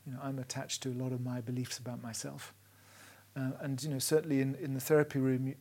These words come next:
s-, some people just don't want to get well.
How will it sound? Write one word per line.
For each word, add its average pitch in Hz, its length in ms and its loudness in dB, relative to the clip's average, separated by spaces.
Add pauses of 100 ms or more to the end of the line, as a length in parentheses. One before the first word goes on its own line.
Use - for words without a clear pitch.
s-, - 160 -14 (260)
some 190 220 -4
people 135 200 0
just 131 220 -4
don't 139 240 4
want 156 260 2
to 139 140 -2
get 127 240 -2
well. 117 340 -4